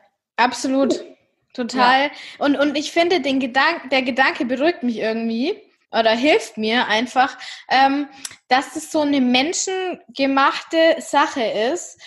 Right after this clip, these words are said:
Speaker 1: oder vielleicht sogar männergemachte Sache, dass wir so ähm, ja, perfekt sein müssen oder, oder perfekt, was ist überhaupt perfekt, muss man auch mal
Speaker 2: Mhm.
Speaker 1: sagen. Das ist ja immer so eine Sache des Blickwinkelns, aber,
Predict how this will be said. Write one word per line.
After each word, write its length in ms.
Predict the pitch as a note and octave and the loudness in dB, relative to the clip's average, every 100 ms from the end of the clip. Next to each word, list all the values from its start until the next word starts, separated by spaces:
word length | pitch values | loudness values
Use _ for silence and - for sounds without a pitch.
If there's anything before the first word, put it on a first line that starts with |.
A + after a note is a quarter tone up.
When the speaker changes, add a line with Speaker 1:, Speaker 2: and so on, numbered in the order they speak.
| - - | -16 -2
Speaker 1:
oder 240 | A#3 B3 | 2 2
vielleicht 340 | B3 A#3+ D4+ | 2 0 0
sogar 220 | - B3 A3 | -2 0 2
männergemachte 1400 | A3+ C4 A3+ G#3 B3 E4+ - _ B3 A#3 C4 - B3 | 2 0 2 2 2 -2 -12 _ -2 0 0 -2 -12
Sache, 540 | A#3+ A3 A#3+ C#4+ D#4 F#4 - _ - | 0 0 0 0 0 -2 -10 _ -4
dass 280 | C4+ - | -4 -2
wir 240 | B3+ D4+ E4 | 0 2 2
so 560 | D#4 D4+ D4+ D#4 D#4 - _ _ _ | 0 0 2 2 -2 -10 _ _ _
ähm, 540 | C4+ C4+ C4+ C4+ C#4+ C#4 _ _ _ _ _ _ _ | 4 6 4 2 -4 -6 _ _ _ _ _ _ _
ja, 440 | A#3+ B3 B3+ C#4 C4+ - _ _ _ | -2 2 4 2 -4 -20 _ _ _
perfekt 540 | - B3 D#4+ F4 F4+ - | -6 0 2 2 -2 -4
sein 360 | B3 G#3+ G#3+ | 0 0 -2
müssen 340 | G#3+ A#3+ D4 G#3 G4+ - - - _ | -4 -6 -8 -10 -12 -14 -20 -20 _
oder, 380 | A#3 B3 B3+ A#3+ | -2 2 4 4
oder 200 | A#3+ B3 | 4 2
perfekt, 560 | A#3+ B3+ - D4 D4+ - | 2 -6 0 0 0 -2
was 180 | A3+ C4 | -2 -2
ist 140 | C4 | -4
überhaupt 340 | A3+ A3 G#3+ | -2 0 0
perfekt, 560 | A3 G3+ A#3 G3+ - - _ | -2 0 0 0 -6 -20 _
muss 160 | G#3+ G#3+ | -8 0
man 120 | A3 | 2
auch 80 | G3+ | 2
mal 160 | G3+ F#3+ | 2 0
Speaker 2:
Mhm. 60 | |
Speaker 1:
sagen. 340 | F#3 F3+ F3+ F#3+ | 0 0 -2 -8
Das 120 | G#3 | -8
ist 140 | G#3 | -4
ja 240 | A3+ G#3 G3+ | 2 4 4
immer 240 | G#3+ G#3 G#3+ | 2 -2 -2
so 100 | G3+ | -6
eine 360 | G3 F#3+ G3 | -4 -2 -4
Sache 280 | G3+ A3 F#3 | -4 -4 -4
des 140 | F#3+ - | -6 -8
Blickwinkelns, 560 | A3+ - F3+ F#3+ F#3+ | -10 -6 -8 -6 -2
aber, 300 | F3 F#3+ G3+ | 0 2 0